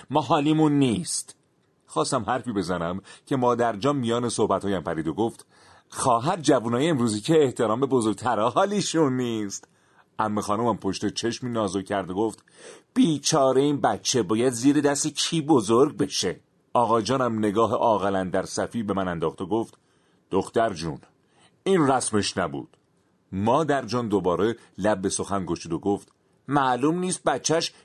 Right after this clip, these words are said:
چه مرضی داره که یه بند گریه می‌کنه. اون وقت دختره شش متر زبون داره." سپس رو به آقا جان ادامه داد: "اصلاً حاج آقا،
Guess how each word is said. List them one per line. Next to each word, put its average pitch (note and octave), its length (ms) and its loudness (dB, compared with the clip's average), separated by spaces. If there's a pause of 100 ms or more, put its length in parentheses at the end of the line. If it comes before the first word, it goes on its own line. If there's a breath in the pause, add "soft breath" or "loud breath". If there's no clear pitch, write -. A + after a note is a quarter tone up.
چه D#3 140 0
مرضی C#3+ 580 0
داره D#3+ 260 6
که D3+ 140 0
یه B2 160 2
بند B2+ 260 0
گریه C3+ 300 4
می‌کنه. G#2+ 420 -2 (180)
اون B2+ 220 0
وقت D3 240 0
دختره C3+ 360 2
شش D3+ 340 -2
متر F#3 120 -2
زبون C#3 460 0
داره." A2 360 0 (520)
سپس G#2+ 560 -4 (340 soft breath)
رو D#3 160 4
به C3+ 100 4
آقا F#2+ 240 2
جان G2+ 200 -2
ادامه E2+ 300 -2
داد: A2+ 320 0 (300)
"اصلاً C3 360 -2
حاج C3+ 240 0
آقا، C#3 300 4